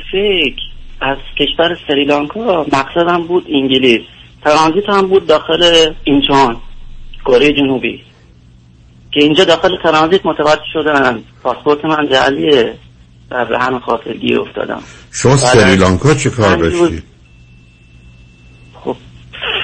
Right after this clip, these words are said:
Speaker 1: یه اتفاق ایران افتاده بود، مجبور شده بودم از ایران خارج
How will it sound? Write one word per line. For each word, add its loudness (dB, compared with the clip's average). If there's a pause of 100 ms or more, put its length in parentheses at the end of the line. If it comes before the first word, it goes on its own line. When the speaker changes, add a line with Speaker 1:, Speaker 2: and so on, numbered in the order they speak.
(460)
Speaker 1:
یه 6
اتفاق 2
ایران 4
افتاده 0
بود، -6
مجبور -2
شده -6
بودم -4
از -4
ایران -2
خارج 2